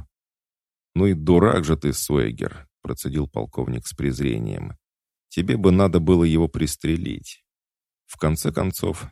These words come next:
те двое поставили Доблера на ноги и двинулись дальше.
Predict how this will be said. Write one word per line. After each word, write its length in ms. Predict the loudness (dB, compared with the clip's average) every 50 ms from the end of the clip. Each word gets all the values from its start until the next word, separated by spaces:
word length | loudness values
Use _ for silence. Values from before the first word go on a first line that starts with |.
| _ _
те 120 | -6 -6 -4
двое 400 | -4 -2 -2 0 2 0 0 0
поставили 600 | -2 -4 -6 -6 _ -2 -2 0 0 -2 -4 -4
Доблера 440 | -2 -2 -2 -2 -2 -2 0 0
на 200 | 0 0 0 0
ноги 420 | 0 0 0 0 -2 -2 -4 -4 -6 _ -6
и 140 | -6 -4 -2
двинулись 500 | 0 0 2 2 2 2 0 -2 -4 -4
дальше. 580 | -2 -2 -2 -2 -4 -6 -8 -8 -10 -14 -18